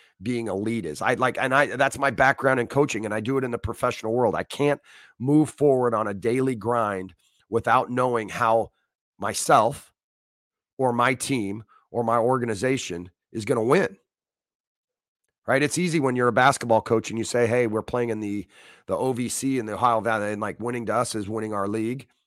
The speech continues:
Winning is gonna get to the N C A A tournament, winning a game or two." Like, you always gotta know where your kind of milestones and, and Super Bowls and wins are in the professional world.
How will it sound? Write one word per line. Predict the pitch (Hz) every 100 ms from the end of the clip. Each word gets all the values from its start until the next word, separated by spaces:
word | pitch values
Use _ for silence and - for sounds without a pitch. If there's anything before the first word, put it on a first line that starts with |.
| _ _ _ -
Winning | 120 117 113
is | 107
gonna | 120 113
get | 101 117
to | -
the | 113 113
N | 113
C | - 107
A |
A |
tournament, | 98 110 107 123 135
winning | 107 113 117
a | 104
game | 98 113 117
or | 117
two." | 113
Like, | 113 98 - - -
you | 127 151
always | 165 156 123
gotta | 143 131
know | 120 143
where | 131 120 131
your | 131 113
kind | - 127
of | 104
milestones | 95 104 131 127 - 113 110 104 80
and, | 104 101 101 101
and | 101 87
Super | - 151 120
Bowls | 98 107 104 98
and | 101 98
wins | 113 120 107 104
are | 139 120 90 - -
in | 113 123
the | 123
professional | 123 - 139 - 113 92
world. | 69 52